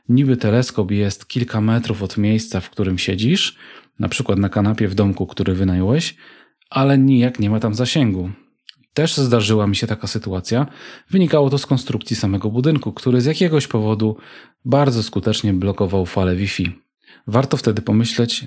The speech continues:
o podłączeniu się do swojego zestawu na przykład skrętką sieciową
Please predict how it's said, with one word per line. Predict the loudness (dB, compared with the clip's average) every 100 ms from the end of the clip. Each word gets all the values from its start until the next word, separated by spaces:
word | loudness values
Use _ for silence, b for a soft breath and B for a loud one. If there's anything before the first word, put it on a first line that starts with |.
| -12 -4
o | 0 0 -4 B B B B -2
podłączeniu | 2 2 2 0 0
się | 0
do | -4
swojego | -2 -2 -2
zestawu | -4 -4 -2 0
na | -2
przykład | -4 -6 -6
skrętką | -6 0 0 2 0 0
sieciową | -2 -2 -2 0 -2